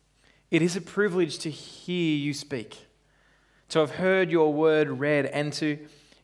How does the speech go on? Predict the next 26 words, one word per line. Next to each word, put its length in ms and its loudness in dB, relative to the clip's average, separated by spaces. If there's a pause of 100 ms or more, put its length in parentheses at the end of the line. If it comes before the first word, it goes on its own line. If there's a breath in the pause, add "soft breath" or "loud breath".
get 180 4
a 60 6
glimpse 600 -2
into 160 -4
these 320 2
final 540 -2
hours 760 -2 (600 soft breath)
of 160 -2
Jesus' 440 0
life 460 0
before 260 -6
his 160 -10
death. 460 -10 (1500 soft breath)
We 80 -2
pray 240 6
that 100 4
as 140 4
we 120 2
come 380 0
to 100 -6
your 220 2
word 260 0
today, 400 0
that 160 -2
you 180 -4
would 260 0